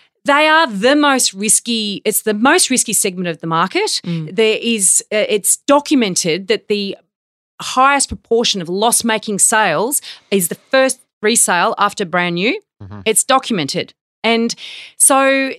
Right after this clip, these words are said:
Speaker 1: this is the most risky building to buy into or, or property to buy. The government's in-, encouraging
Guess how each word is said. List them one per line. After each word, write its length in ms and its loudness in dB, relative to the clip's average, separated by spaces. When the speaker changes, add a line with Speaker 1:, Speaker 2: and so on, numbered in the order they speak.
Speaker 1:
this 320 2
is 120 -4
the 60 0
most 280 0
risky 240 -4
building 380 -4
to 100 -10
buy 240 -4
into 280 -2
or, 180 2
or 100 -4
property 320 -4
to 120 -4
buy. 460 0
The 80 2
government's 500 2
in-, 220 -4
encouraging 1080 2